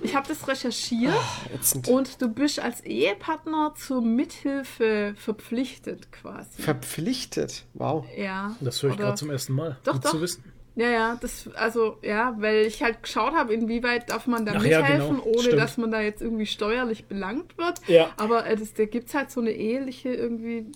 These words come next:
Speaker 1: Unterstützungspflicht oder
Speaker 3: Klausel.
Speaker 1: sowas.
Speaker 3: Ja, ist das nicht, aber
Speaker 1: Ja.
Speaker 3: auch als Familie?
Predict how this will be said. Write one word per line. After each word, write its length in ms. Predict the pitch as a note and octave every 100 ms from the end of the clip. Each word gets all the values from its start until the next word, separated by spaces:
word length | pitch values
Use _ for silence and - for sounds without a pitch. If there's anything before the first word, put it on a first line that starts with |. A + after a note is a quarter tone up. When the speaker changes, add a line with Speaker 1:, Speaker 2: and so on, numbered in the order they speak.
| -
Speaker 1:
Unterstützungspflicht 2000 | - B3+ C#4+ - - F4 - G4 D#4 C4 - - - - - - - A#3 A#3 - -
oder 160 | G3
Speaker 3:
Klausel. 440 | G#3 D3+ E3+ G#3 D3+
Speaker 1:
sowas. 160 | -
Speaker 3:
Ja, 120 | E3 F3+
ist 80 |
das 140 | G3+ F#3
nicht, 220 | G#3+ -
aber 180 | F3 G#3
Speaker 1:
Ja. 120 | G#3+
Speaker 3:
auch 120 | A#3
als 160 | F3+ F3
Familie? 540 | F3+ D#3+ F#3+ A#3 B3